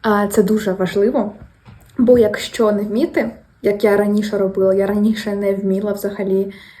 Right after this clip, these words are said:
фарбуватися, як і всі. Тобто це все приходить з роками, так?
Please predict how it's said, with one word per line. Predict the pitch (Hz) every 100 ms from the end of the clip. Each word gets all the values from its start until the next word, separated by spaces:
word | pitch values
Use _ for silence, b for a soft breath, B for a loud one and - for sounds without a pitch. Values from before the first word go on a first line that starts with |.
| -
фарбуватися, | 226 214 196 196 262 - 392 - 339 339 339 _ _ _ -
як | 214 214
і |
всі. | 214 - - - - _
Тобто | 202 202 208
це | 208 214
все | - 220
приходить | - - 214 190 202 -
з | 196 208
роками, | - 190 185 185 214 B B B B
так? | - 254 277